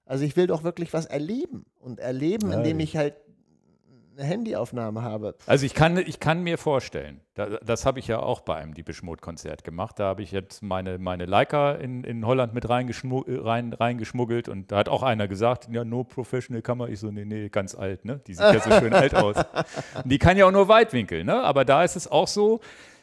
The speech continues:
Speaker 2: dass, dass es natürlich, dass ich gesagt habe, okay, ich mach mal drei, vier schöne Bilder, aber da weiß ich auch, da kommt was raus, was ich mir ausdrucken kann, an die Wand hängen kann und sonst wie. Mit so einem Handy, da kommt ja nichts bei rum.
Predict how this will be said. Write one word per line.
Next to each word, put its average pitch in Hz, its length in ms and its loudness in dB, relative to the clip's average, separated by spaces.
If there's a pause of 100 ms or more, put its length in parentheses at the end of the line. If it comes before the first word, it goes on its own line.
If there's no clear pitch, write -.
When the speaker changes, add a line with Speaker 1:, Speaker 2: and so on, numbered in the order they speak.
(760)
Speaker 2:
dass, - 320 -4
dass 151 200 4
es 151 140 -6
natürlich, 170 600 4
dass 139 180 -2
ich - 200 -10
gesagt 131 340 0
habe, - 100 -4
okay, 143 540 0 (240)
ich - 180 -16
mach 127 160 2
mal 123 500 0 (420)
drei, 123 260 2
vier 120 240 -4
schöne 123 300 -2
Bilder, 139 260 -2
aber 123 160 0
da 117 160 2
weiß 127 260 4
ich - 140 -10
auch, 131 200 -2
da 123 140 -2
kommt - 280 -4
was - 160 -4
raus, 120 260 -2
was 117 140 -4
ich 110 100 -12
mir 113 120 -6
ausdrucken 113 400 -6
kann, 110 200 -4
an 104 100 -6
die 101 120 -6
Wand 113 200 -2
hängen 107 160 -6
kann 104 160 -6
und 98 60 -8
sonst 117 180 -6
wie. 92 60 -6
Mit 87 120 -10
so 101 80 -10
einem 90 60 -8
Handy, 110 320 -2
da 101 120 -2
kommt 110 220 -8
ja 104 80 -8
nichts 101 240 -14
bei 98 140 -6
rum. 117 260 0